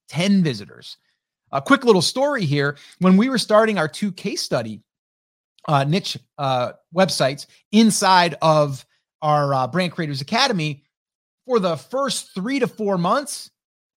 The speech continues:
I mean, we were lucky to get, I don't know, maybe eight hundred visitors a month.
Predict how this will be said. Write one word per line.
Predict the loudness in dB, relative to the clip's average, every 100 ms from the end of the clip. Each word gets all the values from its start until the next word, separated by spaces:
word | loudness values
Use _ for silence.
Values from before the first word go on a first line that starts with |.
| _ -6
I |
mean, | -2
we | -2 -2
were | -2
lucky | -2 -6 -6 -6
to | -4
get, | 0 0 -2 -6 _ _ _ _
I | -16
don't | -16
know, | -14 -10 -8
maybe | -6 -6 -8 -8
eight | -8 -8 -10
hundred | -4 0 0 0
visitors | -2 -4 -4 -4
a | -4
month. | -4 -4 -6 -12